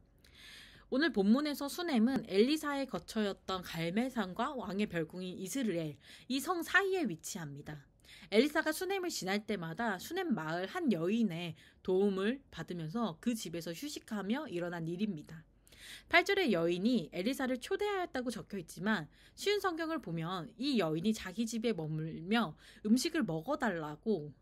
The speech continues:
간절히 부탁했습니다. 이 여인이 자신의 남편과 함께 대화한 내용을 보면 수넴을 지나가는 엘리사를 알았고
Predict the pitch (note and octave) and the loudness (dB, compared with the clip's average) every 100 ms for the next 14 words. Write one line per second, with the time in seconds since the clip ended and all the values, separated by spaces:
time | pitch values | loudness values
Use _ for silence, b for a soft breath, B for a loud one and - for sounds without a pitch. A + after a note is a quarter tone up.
0 | _ - - F#3 A3+ A3+ - A3 A3 - | _ -12 -8 -2 -4 -4 -8 -8 -8 -14
1 | E3+ D3 C#3+ C#3 _ _ _ - B B | -12 -12 -12 -20 _ _ _ -20 B B
2 | - C#4+ A3+ E3 A3+ A#3 - - D4+ D4+ | 0 4 6 6 4 2 -2 -4 0 0
3 | E3+ D#3+ G#3+ G#3+ D4 E4+ C4+ F3 F3 F3+ | 0 0 2 2 0 -2 -4 -2 0 0
4 | E3 D3 E3 G#3 D3+ F3 A#3 E3+ D#3 B | 2 0 0 -2 -2 0 0 0 -6 B
5 | B - F4+ F#4 D#4 A3 _ A#3+ C4 A#3+ | B -4 0 0 0 -6 _ 4 4 4
6 | G3 F#3 F#3 E3 F3+ F3+ F3+ G#3+ B3 A3+ | 0 0 0 -2 -4 -2 2 4 4 0
7 | G#3 E3 D3 E3 - F3+ D#4+ | 0 -2 -4 -6 -4 -2 -2